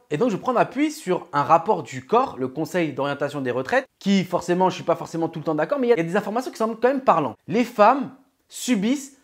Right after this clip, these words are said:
plus de temps partiel que les hommes, ont des positions socio-professionnelles moins favorables et donc avec des rémunérations plus basses. Et je cite,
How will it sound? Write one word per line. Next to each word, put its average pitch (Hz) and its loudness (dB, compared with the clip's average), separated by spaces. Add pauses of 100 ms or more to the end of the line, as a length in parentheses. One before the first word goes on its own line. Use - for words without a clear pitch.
(300)
plus 285 2
de 233 -2
temps 220 2
partiel 196 0
que - -6
les 123 0
hommes, 294 4 (240)
ont 226 2
des 196 0
positions 208 -2 (220)
socio-professionnelles 214 -2 (280)
moins 160 4
favorables 240 4 (120)
et 165 4
donc 196 2
avec 151 2
des 147 -2
rémunérations 147 -2
plus - -14
basses. 214 4 (120)
Et 147 -2
je 139 -4
cite, 294 -4